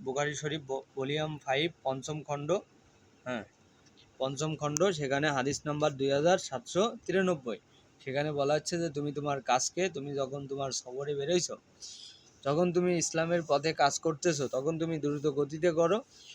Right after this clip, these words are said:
কেননা তুমি তো তোমার পরিবার পরিজনের কাছে দ্রুত ফিরে এসো। এটাও নবী করিম সাল্লাল্লাহু আলাইহি ওয়াসাল্লাম এই কাজটাকে উনি অনেক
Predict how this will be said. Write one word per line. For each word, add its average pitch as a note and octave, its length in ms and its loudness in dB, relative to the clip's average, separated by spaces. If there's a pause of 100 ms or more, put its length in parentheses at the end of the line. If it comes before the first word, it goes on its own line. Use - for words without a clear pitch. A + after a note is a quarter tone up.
(160)
কেননা F3 360 6
তুমি D3+ 240 2
তো F3 180 6
তোমার D3 340 2
পরিবার D#3 400 4
পরিজনের C#3+ 520 0
কাছে C#3 220 0
দ্রুত C#3 300 -4 (220)
ফিরে F#3 200 4
এসো। D3+ 280 4 (920)
এটাও D#3+ 260 6
নবী D#3+ 220 4
করিম D3 220 2
সাল্লাল্লাহু C#3+ 120 -6
আলাইহি C#3+ 200 2
ওয়াসাল্লাম F3+ 240 4 (500)
এই C3+ 140 -2
কাজটাকে D#3+ 560 2
উনি D3 240 0
অনেক C3+ 260 2